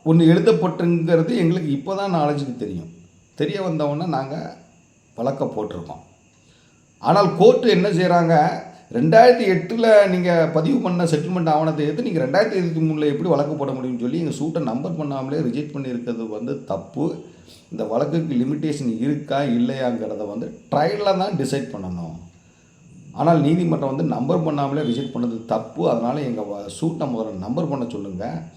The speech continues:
அந்த கோர்ட்டு ரிஜெக்ட் பண்ண உத்தரவை ரத்து பண்ணுங்க அப்படின்னு சொல்லி வாதாடுறது. இந்த வழக்கை சிம்பிளா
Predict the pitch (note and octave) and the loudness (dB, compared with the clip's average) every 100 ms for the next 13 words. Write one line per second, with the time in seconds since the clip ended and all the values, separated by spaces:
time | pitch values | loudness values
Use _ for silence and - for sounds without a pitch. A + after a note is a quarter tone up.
0 | - _ - A2 A2 - D3 F3 - D3 | -20 _ -10 -6 -6 -2 0 0 0 -4
1 | A2 A2+ D3+ - C3 A2+ - A#2 A#2+ A2 | -4 -4 -4 -6 -6 -8 -6 -6 -4 -4
2 | A#2 - D#3+ A#2+ A2 F#2 G2+ F2+ F2+ F#2 | -4 -4 -4 -4 -6 -6 -8 -10 -12 -12
3 | F2 B2 G2 F#2 D#2 C#2+ C#2+ - - _ | -10 -10 -10 -10 -14 -18 -20 -20 -20 _
4 | - _ _ _ _ - - - A2 C#3 | -20 _ _ _ _ -20 -16 -8 -4 -2
5 | C#3 A#2+ - E3+ E3 - | -2 -4 0 -2 0 0